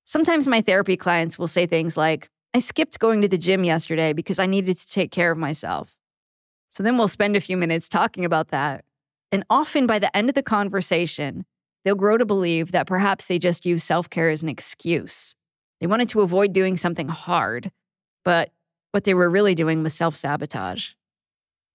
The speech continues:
Your brain will try to get you to indulge in unhealthy things or to reach for those quick temptations by telling you that you worked hard or that you deserve it.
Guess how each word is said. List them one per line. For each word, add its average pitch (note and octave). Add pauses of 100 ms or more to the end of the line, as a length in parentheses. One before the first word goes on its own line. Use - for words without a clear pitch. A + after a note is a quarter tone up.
Your G3
brain A3
will C4+
try G#3
to G#3
get F#3
you E3+
to E3+
indulge E3
in D#3+
unhealthy F3+
things E3
or D#3
to D3
reach F3+
for F#3
those E3
quick -
temptations E3+ (200)
by -
telling B3
you A#3
that G3
you G3+
worked G3
hard E3+
or E3
that E3
you G3
deserve E3
it. E2+